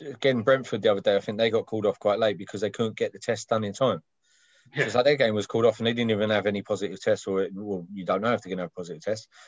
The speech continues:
Speaker 1: because they
Speaker 2: Mm.
Speaker 1: didn't do any tests. So that was the excuse at that time, is that they didn't have enough time to do the tests.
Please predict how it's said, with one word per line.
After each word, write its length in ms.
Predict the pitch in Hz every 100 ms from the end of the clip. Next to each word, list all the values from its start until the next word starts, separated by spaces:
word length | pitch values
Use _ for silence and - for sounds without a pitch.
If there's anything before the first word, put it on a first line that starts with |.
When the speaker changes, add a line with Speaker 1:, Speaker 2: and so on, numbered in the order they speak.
| _ -
Speaker 1:
because 120 | 101
they 80 | 110
Speaker 2:
Mm. 40 |
Speaker 1:
didn't 140 | 117 95
do 100 | 156
any 140 | 110
tests. 480 | - 80 - - _ _ _ _ -
So 120 | 113
that 100 | 101
was 140 | 107
the 100 | 104
excuse 400 | 101 - 120 101 117
at 160 | 104
that 200 | 110 113
time, 220 | - 101 95
is 120 | -
that 120 | 101
they 160 | 101 - _ -
didn't 240 | 110 -
have 420 | - - 101 85 - - - _ _ _ _ _ _ -
enough 240 | 110 107
time 260 | - 113 107
to 120 | -
do 160 | 113 147
the 100 | 104
tests. 560 | 92 71 - - -